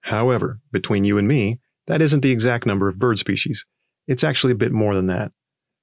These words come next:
Also, the several authoritative organizations who keep track of such things report slightly different numbers. In my opinion, the most accurate and up-to-date resource is the Clements Checklist of Birds of the World,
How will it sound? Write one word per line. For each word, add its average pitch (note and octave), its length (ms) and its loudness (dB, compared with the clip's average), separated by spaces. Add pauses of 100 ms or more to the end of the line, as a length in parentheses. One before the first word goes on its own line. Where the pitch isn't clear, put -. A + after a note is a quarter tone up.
(120)
Also, D#3+ 540 2
the B2 140 4
several D3+ 420 2
authoritative B2+ 640 2
organizations B2 800 2
who G#2 120 0
keep G2+ 200 -4
track A#2+ 340 -2
of A2+ 120 0
such - 240 0
things G2+ 340 0 (260)
report A2+ 420 -2
slightly G#2 380 0
different F#2+ 380 -2
numbers. G2 500 -2 (760)
In B2 120 2
my B2+ 180 2
opinion, A2+ 500 2
the A#2 100 0
most G2+ 300 0
accurate B2+ 500 0
and A#2+ 180 -4
up-to-date A#2+ 480 0
resource G2 640 0
is F#2 160 -4
the F#2+ 80 -2
Clements B2+ 480 0
Checklist F#2+ 720 -2
of F2+ 160 -4
Birds G2 320 0
of F2+ 80 -2
the F2+ 80 0
World, F#2 420 0